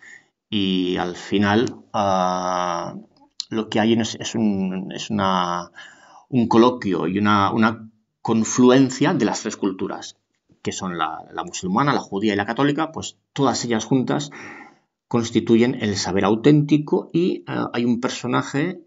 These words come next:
si no me equivoco, es el, el geómetra, que, eh, durante un capítulo, ah, un capítulo jornada, pues, ah, intenta describir varia-, durante, durante varias páginas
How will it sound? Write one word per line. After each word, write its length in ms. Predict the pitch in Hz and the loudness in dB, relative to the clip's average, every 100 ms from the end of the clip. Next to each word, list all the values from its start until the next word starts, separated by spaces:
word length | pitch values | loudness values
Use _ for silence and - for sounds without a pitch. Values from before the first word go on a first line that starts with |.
| _ _ _ - | _ _ _ -16
si 200 | - - | -6 0
no 40 | |
me 60 | 101 | 2
equivoco, 340 | 104 107 107 | 6 6 6
es 120 | 98 95 | 0 2
el, 240 | 92 95 | 0 0
el 180 | 98 98 | -2 -4
geómetra, 680 | 92 - 110 113 - 143 156 - | -2 2 4 4 0 -4 -4 -2
que, 400 | 117 143 - - | 0 0 -4 -14
eh, 200 | - 110 | -8 -6
durante 560 | 104 98 101 101 98 92 | -4 -4 -6 -4 -4 -2
un 400 | - 107 110 107 | -4 -2 0 0
capítulo, 640 | 104 - 120 117 117 170 - - - - _ - | -4 -4 -4 2 2 2 -4 -18 -18 -20 _ -12
ah, 240 | 90 90 | -8 -8
un 80 | 87 | -8
capítulo 340 | 90 95 98 90 | -2 0 0 -2
jornada, 600 | - 95 107 107 139 - - - | -2 2 4 4 0 -4 -12 -4
pues, 680 | 107 95 90 92 - - - | 2 2 2 -2 -6 -10 -8
ah, 960 | 113 104 101 95 92 92 87 85 80 71 - - - _ _ | -4 -2 0 -2 -2 -2 -4 -4 -6 -6 -6 -6 -12 _ _
intenta 840 | 123 120 120 123 127 147 160 170 - | 0 2 4 2 2 -2 -2 -4 -8
describir 800 | 135 110 110 - 107 113 139 139 120 | -6 -2 -2 0 2 4 4 0 -2
varia-, 1000 | 104 110 113 107 95 92 90 82 - - - | 0 2 4 2 2 -2 -4 -6 -10 -14 -8
durante, 800 | 104 92 92 98 90 85 85 90 | -4 -2 0 0 0 -2 -8 -10
durante 300 | 98 92 95 | -8 -8 -4
varias 300 | 104 101 - | -4 -4 0
páginas 500 | - - 131 147 | 0 2 0 -2